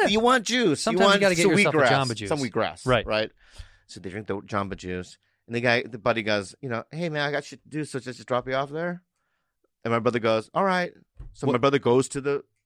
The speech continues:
Speaker 2: the building, that wh-, white building.
Speaker 1: Oh, where they li-, where they shoot.
Speaker 2: Where they shoot.
Speaker 1: Right.
Speaker 2: The guy drives away.
Speaker 1: Okay.
Speaker 2: All right. I'm afraid, uh, also, there was some sort of, like, argument. I don't know exactly what happened. There was an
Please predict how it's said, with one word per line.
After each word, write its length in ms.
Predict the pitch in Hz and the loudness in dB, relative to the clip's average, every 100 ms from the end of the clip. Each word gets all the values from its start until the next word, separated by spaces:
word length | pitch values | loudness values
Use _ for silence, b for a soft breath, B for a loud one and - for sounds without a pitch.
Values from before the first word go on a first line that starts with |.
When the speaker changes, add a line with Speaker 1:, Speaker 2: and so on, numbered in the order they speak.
| _ | _
Speaker 2:
the 140 | 120 120 | -4 2
building, 340 | 113 104 107 | 2 2 -2
that 120 | 104 | -4
wh-, 160 | 107 107 | -4 -2
white 220 | 101 107 | -2 -2
building. 340 | - 92 92 107 | -4 -6 -10 2
Speaker 1:
Oh, 100 | 175 | 4
where 240 | 135 156 139 | 4 4 2
they 160 | 127 | 0
li-, 200 | 123 156 143 | -2 -4 0
where 180 | 139 | 0
they 160 | 123 120 | 2 -2
shoot. 320 | - 208 160 | -2 -2 2
Speaker 2:
Where 100 | 120 | 2
they 120 | 117 | 2
shoot. 320 | 110 107 104 143 | 0 -2 -2 0
Speaker 1:
Right. 280 | 147 101 - b b b b _ - | 0 0 -8 b b b b _ -4
Speaker 2:
The 80 | |
guy 180 | 123 113 | 2 2
drives 300 | 113 110 107 | 4 2 2
away. 380 | 135 98 90 101 113 _ _ 131 | 0 -2 -4 -8 -14 _ _ -16
Speaker 1:
Okay. 300 | - 104 101 - | -12 -12 -12 -6
Speaker 2:
All 80 | 104 | -2
right. 160 | 104 - | -2 -2
I'm 40 | 135 | -2
afraid, 220 | - 214 | 2 4
uh, 60 | 160 | 4
also, 340 | 170 185 202 | 4 2 2
there 120 | 156 156 | 2 0
was 160 | 147 | 0
some 140 | 185 160 | -4 -4
sort 180 | 185 165 | -2 0
of, 80 | 131 | 2
like, 180 | 123 127 _ | 0 -2 _
argument. 680 | 127 143 127 110 104 98 - _ _ _ _ _ _ | 4 4 2 -2 -4 -4 -18 _ _ _ _ _ _
I 60 | 131 | 2
don't 120 | 170 | 2
know 60 | 175 | 2
exactly 380 | 117 143 135 | 2 2 4
what 220 | 120 127 131 | 2 4 4
happened. 340 | 113 - 110 | 2 0 -4
There 80 | 113 | -2
was 80 | |
an 60 | 113 | -2